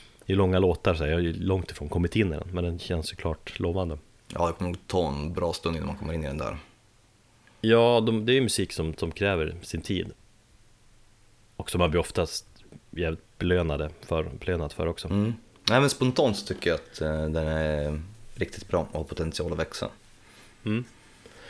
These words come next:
Speaker 1: Det tror jag också. Men vi ska lyssna på en äldre låt från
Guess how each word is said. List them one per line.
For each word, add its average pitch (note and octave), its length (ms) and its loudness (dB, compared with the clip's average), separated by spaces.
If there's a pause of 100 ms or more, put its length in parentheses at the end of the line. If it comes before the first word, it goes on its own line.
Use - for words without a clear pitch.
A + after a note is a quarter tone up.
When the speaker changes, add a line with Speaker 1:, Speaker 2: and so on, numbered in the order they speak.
(580)
Speaker 1:
Det G2+ 100 -4
tror - 180 0
jag F2 60 2
också. - 320 -4
Men A#2+ 380 8
vi A#2+ 60 4
ska - 140 0
lyssna A#2 200 2
på F#2 220 6
en F2 260 2
äldre G#2+ 360 2
låt C#2 260 -2
från D2+ 420 -2